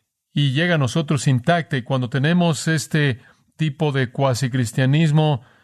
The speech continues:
que está sujeto al capricho de la gente flotando por todos lados, que no quiere decir nada con certeza,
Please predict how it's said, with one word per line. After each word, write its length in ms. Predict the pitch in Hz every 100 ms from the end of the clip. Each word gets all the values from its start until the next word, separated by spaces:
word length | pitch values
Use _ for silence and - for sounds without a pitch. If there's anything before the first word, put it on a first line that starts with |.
| _ _ _ _ -
que 80 |
está 200 | 139 170
sujeto 340 | 135 131 151 151
al 80 | 120
capricho 380 | 123 156 147
de 80 | 143
la 100 | 127
gente 300 | 139 156 151
flotando 420 | 123 127 151 147
por 140 | 139 117
todos 200 | 147 139
lados, 440 | 147 147 135 - _ _ _ _ -
que 180 | 131
no 220 | 135 143 135
quiere 240 | 151 135
decir 240 | 120 143
nada 180 | 143 139
con 160 | 127 117
certeza, 720 | 120 107 139 127 143 131